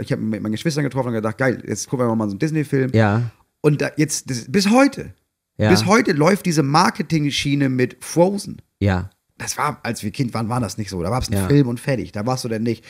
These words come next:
Speaker 1: jetzt bei McDonald's, jetzt gibt es
Speaker 2: Richtig.
Speaker 1: nochmal den Schneemann und hier
Speaker 2: Richtig.
Speaker 1: nochmal was zum Kaufen und da nochmal auf einem Waschlappen und hier als Schulranzen. Das ist ja einfach nur noch pervers. Wird einfach alles, alles totgeritten. Und das, das war,
Speaker 2: Ja.
Speaker 1: Cars war einer der ersten, die ich mitbekommen habe von, da gab's so einen Film für Kinder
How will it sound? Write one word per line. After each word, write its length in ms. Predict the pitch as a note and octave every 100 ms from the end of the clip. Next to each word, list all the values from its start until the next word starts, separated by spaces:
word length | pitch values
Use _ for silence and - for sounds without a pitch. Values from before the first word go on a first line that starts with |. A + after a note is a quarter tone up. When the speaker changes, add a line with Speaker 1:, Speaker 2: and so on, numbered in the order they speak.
| -
Speaker 1:
jetzt 280 | - B3+ -
bei 140 | D3+ A2+
McDonald's, 680 | A2 - F#2+ C3+ A#3+ - _ _ _ _
jetzt 240 | G3+ F3 -
gibt 220 | G#3 D3
es 60 |
Speaker 2:
Richtig. 160 | C#3+ G#3+
Speaker 1:
nochmal 160 | G3+ G3
den 100 | G#3+
Schneemann 640 | - D#4 E4 F3 G#2 -
und 160 | D3 C3
hier 140 | B2
Speaker 2:
Richtig. 160 | C3+ D#3
Speaker 1:
nochmal 160 | - -
was 140 | F3+
zum 160 | G3+ F#3+
Kaufen 340 | A3+ A#3+ -
und 100 | A2+
da 80 | B2+
nochmal 240 | D#3 C#3+ D#3+
auf 140 | E3
einem 180 | F#3+ F3+
Waschlappen 480 | A#3 - B2+ A2+ A2+
und 100 | A2
hier 140 | C#3+
als 140 | F3+
Schulranzen. 640 | - A#3+ F#3 A#2 G2 - E2 _ _
Das 160 | - B2+
ist 60 | B2
ja 60 |
einfach 220 | C#3 C3+
nur 100 | C#3+
noch 140 | C#3+ C#3+
pervers. 320 | D3+ D3+ G#2+
Wird 80 | C3
einfach 140 | C#3
alles, 160 | C3+ C#3+
alles 160 | C#3
totgeritten. 540 | - F#3 - F2+ F2+ - _ _ _
Und 220 | C#3+ C#3
das, 140 | C#3 C#3+
das 180 | E3 F#3+
war, 120 | F3+
Speaker 2:
Ja. 160 | G#2+
Speaker 1:
Cars 380 | G2+ E3+ G3 -
war 120 | D3+
einer 160 | C#3+ C#3+
der 100 | C3+
ersten, 280 | C#3+ D#3 D#3
die 40 |
ich 40 | C#3+
mitbekommen 420 | D3 D3 C#3+ B2+
habe 200 | B2+ B2
von, 260 | B2 A2+ G#2+
da 60 |
gab's 200 | A2+ B2+
so 60 | A#2
einen 60 | G2
Film 340 | G3 A#3 C#4+
für 140 | - A2+
Kinder 540 | - G#3 A#3+ B3+